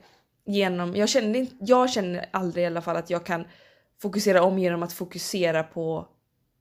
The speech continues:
problemet, quote unquote. Alltså, jag kan inte fokusera om, eh, genom att sitta i känslan av att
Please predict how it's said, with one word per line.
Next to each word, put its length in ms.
problemet, 680
quote 200
unquote. 280
Alltså, 140
jag 120
kan 120
inte 360
fokusera 600
om, 500
eh, 360
genom 260
att 60
sitta 380
i 140
känslan 600
av 300
att 380